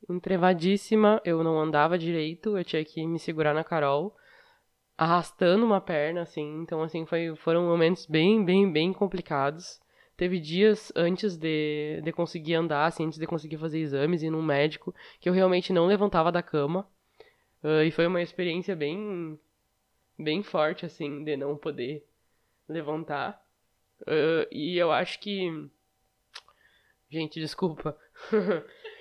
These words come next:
Eu acho que tudo isso é o reflexo, assim, do, do quanto eu boto, ah,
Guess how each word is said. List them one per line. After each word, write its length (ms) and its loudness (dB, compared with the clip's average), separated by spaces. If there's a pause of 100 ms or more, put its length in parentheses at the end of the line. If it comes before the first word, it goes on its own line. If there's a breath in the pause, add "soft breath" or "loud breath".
(200 loud breath)
Eu 200 2
acho 280 4
que 100 -2
tudo 340 0
isso 380 0
é 420 2
o 160 -2
reflexo, 680 0
assim, 360 -4
do, 160 -4
do 140 -8
quanto 720 -2
eu 160 -4
boto, 920 -6 (1000)
ah, 680 -6